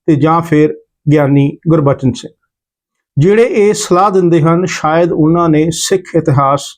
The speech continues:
ਪੜ੍ਹਿਆ ਨਹੀਂ ਹੈ, ਸਿਰਫ ਕਹਾਣੀਆਂ ਹੀ ਸੁਣੀਆਂ। ਕਹਾਣੀਆਂ ਇਹ ਕਹਿੰਦੀਆਂ ਨੇ ਕਿ ਅਕਾਲੀ ਫੂਲਾ ਸਿੰਘ ਨੇ ਮਹਾਰਾਜਾ ਰਣਜੀਤ ਸਿੰਘ ਨੂੰ ਵੀ ਸਜ਼ਾ ਸੁਣਾਈ ਸੀ, ਕੋੜੇ ਮਾਰਨ ਦਾ ਹੁਕਮ ਦਿੱਤਾ ਸੀ।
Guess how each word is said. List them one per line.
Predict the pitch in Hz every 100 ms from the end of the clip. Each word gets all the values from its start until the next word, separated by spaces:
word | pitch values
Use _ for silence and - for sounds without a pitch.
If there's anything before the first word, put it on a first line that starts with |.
| _ -
ਪੜ੍ਹਿਆ | 170 190 170
ਨਹੀਂ | 139 151 147
ਹੈ, | 151 160 _ _ _
ਸਿਰਫ | _ - 202 202 - _ -
ਕਹਾਣੀਆਂ | 151 151 156 165 180
ਹੀ | 147 165
ਸੁਣੀਆਂ। | 165 131 127 - - _ _ _ _ _ _ _ -
ਕਹਾਣੀਆਂ | - 151 165 196 220 226 226 -
ਇਹ | 208 -
ਕਹਿੰਦੀਆਂ | 196 202 220 202
ਨੇ | 190 190
ਕਿ | 190 220
ਅਕਾਲੀ | 170 165 160 180
ਫੂਲਾ | 180 156 160 156
ਸਿੰਘ | 156 175 180
ਨੇ | 156 156 151 _ _ _ -
ਮਹਾਰਾਜਾ | 147 160 170 170 175 170
ਰਣਜੀਤ | 156 135 160 160
ਸਿੰਘ | - 180 180
ਨੂੰ | 151 143
ਵੀ | 156 160 _ _ _ _
ਸਜ਼ਾ | - 160 185 185
ਸੁਣਾਈ | 175 151 147
ਸੀ, | 143 165 165 165
ਕੋੜੇ | 170 160 185
ਮਾਰਨ | 175 156 147 147 147
ਦਾ | 156 165 - _ 160
ਹੁਕਮ | 180 165
ਦਿੱਤਾ | 131 127 120
ਸੀ। | - -